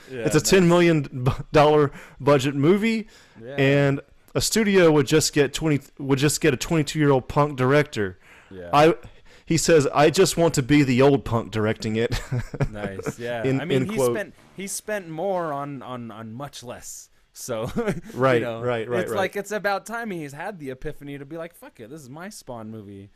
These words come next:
Speaker 1: And
Speaker 2: Right.
Speaker 1: watching that old animated series and, and, and, and listening to him tell those, like, beginning, like, interludes and stuff, they're so poetic and dark
Speaker 2: Yeah,
Speaker 1: and,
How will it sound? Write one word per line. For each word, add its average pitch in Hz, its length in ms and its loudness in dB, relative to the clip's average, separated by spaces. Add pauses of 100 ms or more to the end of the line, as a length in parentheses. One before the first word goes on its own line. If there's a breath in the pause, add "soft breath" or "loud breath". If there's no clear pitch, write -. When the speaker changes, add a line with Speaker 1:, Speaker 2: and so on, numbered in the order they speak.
(220)
Speaker 1:
And 139 120 -10
Speaker 2:
Right. 156 120 0
Speaker 1:
watching 113 200 -2
that 147 120 -8
old 139 240 -8
animated 143 520 -12
series 156 440 -16
and, 104 180 -14
and, 104 240 -18
and, 101 400 -18 (160)
and 104 140 -16
listening 127 360 -14
to 123 200 -14
him 127 220 -14
tell 117 300 -16
those, 107 300 -14
like, 95 300 -18 (280)
beginning, 107 600 -12
like, 90 200 -16
interludes 117 600 -16
and 131 100 -16
stuff, 147 260 -16
they're 123 140 -18
so - 220 -16
poetic 107 720 -14
and 82 200 -20
dark 120 160 -8
Speaker 2:
Yeah, 120 180 2
Speaker 1:
and, 90 80 -10